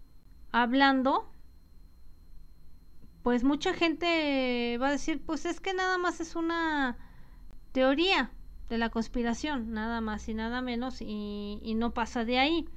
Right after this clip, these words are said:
Que es lo que me parece lo suficientemente peligroso, tratar de, de, de nada más comentar lo que es y lo que no, lo que no es. Porque la verdad,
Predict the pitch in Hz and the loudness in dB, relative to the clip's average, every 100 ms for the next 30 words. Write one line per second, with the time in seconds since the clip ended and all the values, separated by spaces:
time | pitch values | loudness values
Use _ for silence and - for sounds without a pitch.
0 | - - - - - - 285 320 427 381 | -10 -10 -10 -10 -10 -2 2 4 2 2
1 | 320 247 247 247 330 294 247 - 262 262 | 0 -2 -2 -2 -2 -2 -6 -6 -6 -4
2 | 302 262 247 277 233 214 208 202 - 190 | -2 -2 -4 -4 -4 -2 -4 -8 -8 -4
3 | 247 214 214 220 240 269 240 214 - - | -4 -2 -4 -4 -2 -2 -2 -4 -10 -16
4 | - - - 208 214 214 208 196 190 196 | -18 -18 -12 -4 0 0 -2 -4 -6 -10
5 | - - - - - - - - - 240 | -14 -14 -16 -18 -16 -16 -14 -12 -2 2
6 | 247 269 302 330 285 285 - 302 254 214 | 4 4 4 4 4 2 0 0 2 2
7 | 220 226 277 262 - 208 208 233 233 254 | 2 0 0 -4 -2 -4 0 0 0 0
8 | 262 208 - 196 202 214 214 214 - 220 | -4 -4 -6 -6 -4 -2 -2 -4 -6 -8
9 | 190 202 208 240 302 370 - - - - | -6 -4 0 2 4 2 0 -12 -16 -16
10 | - - - - - - - - - - | -18 -18 -16 -14 -14 -16 -16 -18 -18 -20
11 | - - 233 220 233 233 202 233 233 233 | -18 -2 0 2 2 0 -2 0 4 4
12 | 233 226 226 247 285 | 4 2 2 4 4